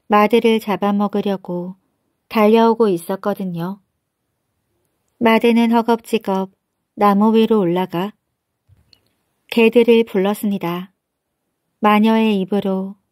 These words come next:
마드가 막 들어가려던 찰나 먼 사막에서 두 아가씨를 보호하던 개들이 번개같이 달려왔어요. 그러고는 미친 듯이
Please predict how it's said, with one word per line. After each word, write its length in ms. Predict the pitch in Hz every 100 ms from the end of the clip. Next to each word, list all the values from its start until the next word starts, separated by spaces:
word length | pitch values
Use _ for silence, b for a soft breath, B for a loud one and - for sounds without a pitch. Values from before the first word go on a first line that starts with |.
| _ _
마드가 520 | 196 202 214 214 214
막 220 | 202 202
들어가려던 800 | - 202 208 214 220 208 180 175
찰나 500 | 170 202 190 170 196 - _ _ _ _ _ _ -
먼 280 | 208 214
사막에서 840 | 220 233 226 226 220 - 190 185 196 _ _ _ _
두 180 | - 226
아가씨를 640 | 202 180 208 - 208 214
보호하던 840 | 208 185 196 208 185 175 175 175 190
개들이 640 | - 196 190 185 170 214 _ _ _ _ _ _
번개같이 760 | 220 202 202 226 220 220 226 208
달려왔어요. 920 | 196 170 185 202 202 - 160 190 208 _ _ _ _ _ _ _ _ _
그러고는 600 | - 233 226 226 226 220 208
미친 360 | 190 - 226
듯이 560 | 214 202 202 190 190